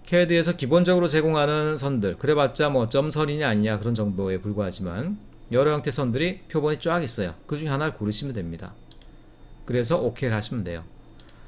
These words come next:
저는 미리 골라놓은 게 있기 때문에 보니까, 자, 중심선에 해당하는 요런 모스부호 같은 요런 선이 미리 정해져 있네요. 그래서 요걸 클릭해.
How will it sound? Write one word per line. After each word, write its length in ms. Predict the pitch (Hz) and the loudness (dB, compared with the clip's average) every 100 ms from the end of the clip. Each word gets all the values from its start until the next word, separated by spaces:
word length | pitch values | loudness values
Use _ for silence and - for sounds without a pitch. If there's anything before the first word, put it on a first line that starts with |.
| - - | -18 -4
저는 280 | 147 165 | 0 2
미리 160 | 151 160 | 2 2
골라놓은 460 | 120 139 151 151 156 | 2 2 2 2 0
게 100 | 156 | -2
있기 160 | - | -4
때문에 380 | 110 120 113 139 | -2 0 2 0
보니까, 600 | 107 101 92 - 165 - - - - - - | -2 -4 -4 -2 -4 -4 -14 -20 -20 -20 -14
자, 200 | - 101 | -6 -6
중심선에 680 | - 139 165 208 190 190 185 | -2 0 2 2 2 4 4
해당하는 440 | 185 165 160 160 | 4 2 2 2
요런 360 | 127 127 113 92 - - - - - - - | 2 2 2 -2 -8 -16 -18 -18 -16 -14 -2
모스부호 680 | 123 165 185 190 170 175 156 | 4 6 4 2 2 4 6
같은 260 | 147 143 | 4 0
요런 200 | 127 127 | 0 0
선이 260 | 113 113 113 | 0 0 0
미리 180 | 113 123 | 0 -2
정해져 320 | 107 113 123 | -4 -4 -4
있네요. 400 | 95 87 98 190 - - - - - | -4 -6 -6 -10 -14 -20 -20 -20 -20
그래서 160 | - 160 | -8 -2
요걸 220 | 165 165 | -2 -2
클릭해. 440 | 185 170 - 95 | -4 -4 -8 -14